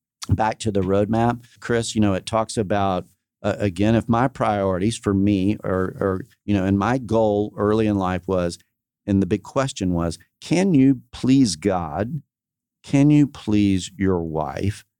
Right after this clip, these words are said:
Can you please your kids and family? Can you somehow have fun and stay fit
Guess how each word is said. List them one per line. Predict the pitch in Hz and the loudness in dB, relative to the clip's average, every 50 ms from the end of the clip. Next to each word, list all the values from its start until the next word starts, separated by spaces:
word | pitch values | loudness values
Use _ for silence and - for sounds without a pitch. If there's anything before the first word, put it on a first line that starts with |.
| _ _ _ _ | _ _ _ _
Can | - - 143 151 165 | -2 2 2 4 4
you | 160 151 143 | 4 2 2
please | - - - 101 104 101 98 98 90 95 | 0 -4 -2 0 2 2 2 0 0 0
your | 92 87 85 78 | -2 -2 -2 -2
kids | - - - - - 90 82 78 76 87 98 92 - - - - _ _ _ _ _ _ _ - | -6 -12 -12 -6 -2 -2 0 0 -2 -4 -6 -6 -8 -10 -14 -20 _ _ _ _ _ _ _ -4
and | 98 92 87 87 | -2 -2 -2 -2
family? | - - 98 92 87 85 82 80 71 73 78 87 92 - - _ _ _ _ _ _ | -2 -4 -2 -2 -2 -2 -2 -4 -4 -4 -4 -4 -4 -6 -10 _ _ _ _ _ _
Can | - - 143 147 151 | -2 0 2 4 4
you | 147 139 127 113 _ _ _ | 4 2 2 0 _ _ _
somehow | - - - 139 139 135 123 113 104 98 | -6 -2 -2 0 0 0 0 0 -2 -2
have | 98 110 107 101 - | -2 -2 -2 -4 -4
fun | - - 110 107 110 104 | -4 -4 -2 -2 0 0
and | 95 90 | -2 -2
stay | - - - 101 92 87 | -2 -2 -2 -2 -4 -4
fit | - - - 101 95 87 82 95 - - | -6 -6 -4 -2 0 0 -2 -4 -6 -10